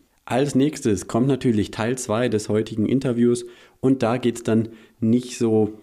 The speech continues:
sehr um Sprache, was vielleicht teilweise auch ein bisschen abstrakt ist, sondern eben ganz konkret um diese Fragen, wie verhalte ich mich als Mann, als Frau, welcher, welchen Erwartungen bin ich ausgesetzt, auch wenn das ja angeblich alles nicht mehr so ist, aber wie ist denn das,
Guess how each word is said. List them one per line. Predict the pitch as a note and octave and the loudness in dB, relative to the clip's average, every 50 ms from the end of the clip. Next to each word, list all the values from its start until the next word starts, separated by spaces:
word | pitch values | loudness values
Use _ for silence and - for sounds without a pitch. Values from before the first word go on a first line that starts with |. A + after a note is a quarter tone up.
| - - - _ _ - - - | -20 -20 -20 _ _ -18 -12 -6
sehr | - G#2+ G#2+ G#2+ A2+ A#2 - | -2 0 2 2 2 0 0
um | G#2+ A2 G#2 | 0 0 0
Sprache, | - - - G2+ G#2 A#2+ C3 C3 B2+ G#2 | -2 -6 -6 -4 -4 -4 -2 -2 -2 -2
was | A2 A2 - | -2 -4 -2
vielleicht | - - G#2+ - | -2 -4 -4 -4
teilweise | - G#2+ A2 B2+ C3 B2 A2+ A2+ - | -4 -6 -4 -2 -2 -2 -2 -2 -4
auch | G#2+ A2+ | -4 -2
ein | B2 A#2 | 0 0
bisschen | B2 B2 B2 - | 0 0 -2 -4
abstrakt | - A2+ - - - - A2+ C3+ - - | -4 -6 -8 -10 -10 -8 -10 -8 -8 -4
ist, | - B2+ B2+ - - - - - - _ _ | -6 -4 -6 -6 -14 -18 -20 -20 -20 _ _
sondern | - - - A2 C3+ C3 B2+ B2 B2 A#2+ - - - _ | -8 -4 0 0 2 2 2 2 0 0 -2 -8 -18 _
eben | - A#2+ B2 A#2+ C3+ A#2+ | -4 -2 0 0 0 0
ganz | - G#2+ G#2+ C#3 D#3+ D#3 - | 0 -2 -2 -2 -4 -4 -4
konkret | D3 C#3+ C3+ - C3+ C3 C3 C3 C3 | -4 -4 -4 -2 -2 0 0 0 -2
um | - A#2 A#2 | -2 -2 -2
diese | A#2+ A2+ A2+ A#2 A#2 | -2 -2 -4 -6 -8
Fragen, | - - G#2 A#2 A#2 A#2 A#2+ A2+ A#2 A#2 - - _ _ _ _ _ _ _ _ _ _ _ - | -8 -10 -8 -8 -6 -2 -2 -2 -2 -4 -8 -16 _ _ _ _ _ _ _ _ _ _ _ -10
wie | A2+ B2 C#3 | -4 -4 -2
verhalte | C#3 - B2 B2 B2 B2+ C3 C3 | -2 -2 -4 -2 -2 -2 -2 -2
ich | A#2+ | -2
mich | C3 B2 - | -2 -2 -2
als | G#2+ A#2+ - A#2+ | -4 -4 -2 -2
Mann, | G#2 A2+ C3 - | 0 0 0 0
als | - A#2+ - | -2 -4 -6
Frau, | - - A2+ D#3+ E3 | -6 -4 -2 -2 0
welcher, | A#2+ A#2 A#2+ - A2+ A2+ - - - | 0 -2 0 -2 -4 -4 -4 -6 -4
welchen | G#2+ A2 - - C#3 | -4 -2 -2 0 -2
Erwartungen | A2+ A2 A2 G#2 C#3 F#3+ - F#3+ E3+ C#3 A#2+ | -2 -2 -2 -2 -4 -2 -2 0 0 0 2
bin | A2+ A2+ G#2+ | 2 2 0
ich | G#2 G#2 - | 0 -2 -2
ausgesetzt, | G2 G2 G2+ G2 - A#2 G#2 G#2 G#2+ C3 - - - _ _ _ _ _ _ _ - | -4 -4 -4 -4 -6 -6 -4 -2 -2 -4 -4 -8 -18 _ _ _ _ _ _ _ -8
auch | F#2 G#2+ G#2+ - | -8 -6 -2 0
wenn | B2 A#2 | 0 0
das | A#2 A#2 A#2 | 0 0 -2
ja | A2+ - | -2 -2
angeblich | E3+ G#2 A2+ G#2+ B2 A#2+ A#2+ - A#2 - - | -2 -2 -2 -2 -2 -4 -2 -2 -2 -2 -2
alles | - A2 A#2 A#2+ - | -4 -4 -4 -2 -2
nicht | A#2 A2+ A#2+ | -2 -2 0
mehr | A#2+ G#2 | -2 -2
so | G2+ A#2 | -2 -2
ist, | - D#3+ - - - - - | -2 -4 -4 -6 -12 -12 -10
aber | - A#2 C3 C3+ C#3+ C#3+ C#3 - - - - _ _ _ _ _ _ _ _ _ _ _ _ _ | -8 -8 -6 -4 -4 -4 -4 -8 -14 -20 -20 _ _ _ _ _ _ _ _ _ _ _ _ _
wie | - A#3+ - | -4 -4 -2
ist | - - | 0 2
denn | G4+ D#4+ | 2 2
das, | - G2+ G2 - - - | 2 2 -2 -4 -10 -16